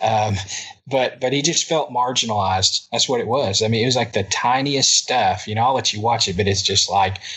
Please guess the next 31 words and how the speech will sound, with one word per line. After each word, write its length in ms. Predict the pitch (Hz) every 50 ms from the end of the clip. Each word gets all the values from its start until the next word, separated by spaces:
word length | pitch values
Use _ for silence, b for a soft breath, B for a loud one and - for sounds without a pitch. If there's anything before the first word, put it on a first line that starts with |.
| B B B B B B B _
you 120 | - 120 110
know, 260 | 92 92 98 95 - - _ -
they 120 | 113 113
won't 360 | 113 110 120 120 117 113 - - _ _ -
approve 420 | 113 110 - - - 135 123 117 110
his 140 | 107 101
sewer 420 | - - - - 123 120 110 104 92
permit 760 | - - - 101 95 90 87 82 78 - - - - - - _ -
or 100 | 107 101
something, 400 | - - - 107 98 - - 135
you 100 | 131 123
know, 60 | 120
just 440 | 113 113 - - - - - 95 98
this 220 | 123 120 - - 117
little 420 | 113 117 123 139 147 151 160 160
stuff 460 | 147 - - - 165 160 135 110 -
that 160 | - 101 95 110
built 300 | 117 127 139 139 - 147
up. 260 | 156 156 117 - -
And 80 | 107 110
then 80 | 107
he's 160 | 107 104 92 -
just 240 | 107 104 - -
like, 260 | 107 104 101 98 92 95 - b b b b b b b _ -
"That's 220 | 98 110 107 -
it, 200 | 135 160 - -
man. 340 | 110 110 110 110 110 - - _ _ -
I'm, 140 | 95 101 101
I'm 180 | 95 117 120 110
done." 440 | 117 127 135 123 101 95 92 95 95 - -
Uh, 420 | 98 101 98 98 98 95 95 95